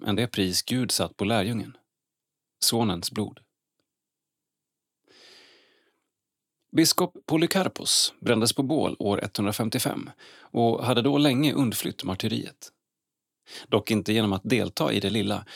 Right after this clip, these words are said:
men självklara uttrycket för imperiets värdegrund, att bekänna kejsarens genius. Så markerades tillhörigheten till den romerska freden och invånarnas rättigheter att i övrigt tro som de ville.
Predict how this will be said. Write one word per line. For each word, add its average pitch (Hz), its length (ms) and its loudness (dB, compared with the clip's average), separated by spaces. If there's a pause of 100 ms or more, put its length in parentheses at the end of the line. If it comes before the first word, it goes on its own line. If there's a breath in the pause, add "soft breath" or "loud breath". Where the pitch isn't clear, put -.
(120)
men 110 220 2
självklara 110 480 2
uttrycket 123 480 0
för 98 160 -2
imperiets 95 500 -2
värdegrund, 101 500 -2 (420 loud breath)
att 110 140 0
bekänna 131 540 4
kejsarens 110 680 2
genius. 117 640 0 (1160 loud breath)
Så 147 220 4
markerades 135 540 2
tillhörigheten 98 640 0
till - 120 -4
den 92 100 -4
romerska 110 420 0
freden - 500 -4
och 131 240 2
invånarnas 143 520 4
rättigheter 101 640 -4
att 101 140 -2
i 113 40 4
övrigt 104 300 0
tro 85 200 -4
som 95 140 -4
de 95 100 -2
ville. 123 260 -2